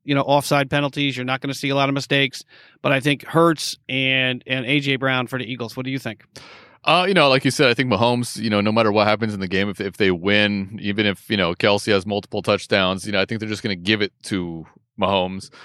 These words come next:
Speaker 2: Uh, you know, for the Eagles, like you said, there's a little more leeway in terms of who the M V P might be if, if,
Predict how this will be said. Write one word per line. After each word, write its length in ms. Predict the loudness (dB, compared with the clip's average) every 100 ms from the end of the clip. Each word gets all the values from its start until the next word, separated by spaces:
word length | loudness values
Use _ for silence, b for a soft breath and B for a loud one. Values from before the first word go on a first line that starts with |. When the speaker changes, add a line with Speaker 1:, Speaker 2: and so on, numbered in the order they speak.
| B B B 2
Speaker 2:
Uh, 400 | 4 6 6 4
you 60 |
know, 120 | 2 2
for 120 | 2
the 100 | 0
Eagles, 340 | 0 2 0 2
like 160 | 0
you 80 | -2
said, 240 | -2 0 0
there's 100 | 0
a 40 |
little 60 | 0
more 180 | 0
leeway 680 | 0 0 2 4 4 4 2 -2 -10
in 140 | -8
terms 220 | -4 -4 -4
of 100 | -4
who 120 | -4
the 120 | -2
M 80 | -2
V 120 | -4
P 160 | -4 -2
might 240 | 0 -2
be 160 | -2 -2
if, 120 | -2
if, 180 | -8